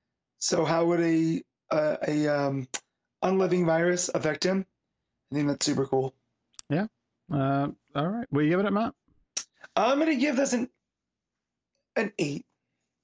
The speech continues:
Speaker 2: Yeah,
Speaker 1: Out of
Speaker 2: I'm gonna,
Speaker 1: eight today.
Speaker 2: I would give it an eight as well. I, I think I, I really like the
Speaker 1: <clears throat>
Speaker 2: first half. The back half's fine. Like, the back half does some,
Speaker 1: Yeah.
Speaker 2: is, you know, setting stuff up. It's,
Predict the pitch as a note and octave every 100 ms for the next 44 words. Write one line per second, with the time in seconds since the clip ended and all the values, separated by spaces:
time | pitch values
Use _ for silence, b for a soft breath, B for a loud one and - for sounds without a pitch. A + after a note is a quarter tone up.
0 | - F3 A#2+ - B2+ D3 - C3 - -
1 | A#3 C#4 A3 E3+ C#3+ B2 A#2 G2+ G#2 F#2+
2 | - E3 E3+ D#3+ D#3+ F3 D3+ D3+ D#3+ D#3+
3 | F#3 G#3+ G#3+ E3 D#3+ - F3 G#3+ G3 C#4
4 | D#4 G3+ D3+ - - D3+ A2+ G#2+ C3+ C#3
5 | A#2+ G#2+ A2+ A2+ G#2 D3+ C#3+ - B2 A#2
6 | C#3+ A#2+ - C3+ A#2+ A#2+ G#2 A#2+ - A2+